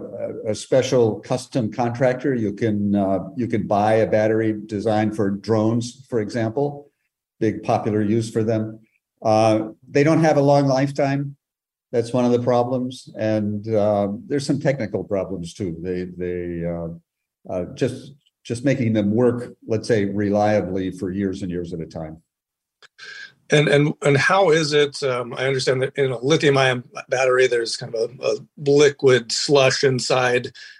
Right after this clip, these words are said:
Speaker 2: um, whereas, um, whereas solid state is more solid. And how, how is it, um, that we're able to, you know, get that increased density?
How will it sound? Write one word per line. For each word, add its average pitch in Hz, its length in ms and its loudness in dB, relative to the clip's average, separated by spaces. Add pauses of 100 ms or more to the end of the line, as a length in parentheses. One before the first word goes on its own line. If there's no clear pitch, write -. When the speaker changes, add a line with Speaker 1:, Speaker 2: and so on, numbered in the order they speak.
(140)
Speaker 2:
um, 127 260 0
whereas, 123 640 4
um, 117 560 -2
whereas 117 380 2
solid 123 260 4
state 123 260 4
is 120 120 2
more 120 100 0
solid. 131 420 2
And 127 160 -6
how, 160 280 -2
how 147 220 4
is 139 180 4
it, 135 160 -2 (380)
um, 123 160 -8
that 123 140 0
we're 127 120 2
able 123 300 0
to, 117 460 -2 (540)
you 123 80 -4
know, 120 120 0
get 139 320 2
that 117 280 2
increased 127 800 2
density? 127 600 0